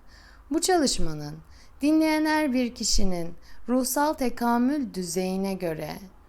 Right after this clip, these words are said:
uygun şekilde, nazikçe özümsenmesini talep ediyorum. En iyi ve en yüce şekilde öyle olsun ve öyledir.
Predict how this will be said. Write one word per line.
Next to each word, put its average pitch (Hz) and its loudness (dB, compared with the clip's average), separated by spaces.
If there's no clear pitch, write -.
uygun 214 0
şekilde, 170 -2
nazikçe 220 2
özümsenmesini 311 0
talep 202 0
ediyorum. 160 -8
En 320 4
iyi 233 2
ve 233 4
en 247 2
yüce 196 2
şekilde 160 -4
öyle 311 4
olsun 185 0
ve 196 2
öyledir. 190 -4